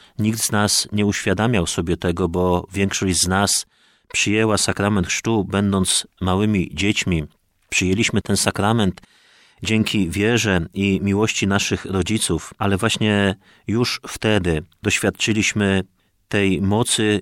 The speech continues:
miłości miłosiernej. Zostaliśmy ochrzczeni, czyli zostaliśmy zanurzeni w śmierci i zmartwychwstaniu Jezusa Chrystusa.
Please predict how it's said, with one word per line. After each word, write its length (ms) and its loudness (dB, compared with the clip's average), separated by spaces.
miłości 720 0
miłosiernej. 720 -2
Zostaliśmy 640 -2
ochrzczeni, 640 -2
czyli 340 -2
zostaliśmy 800 0
zanurzeni 580 2
w 80 -4
śmierci 760 0
i 340 2
zmartwychwstaniu 960 0
Jezusa 440 0
Chrystusa. 640 -2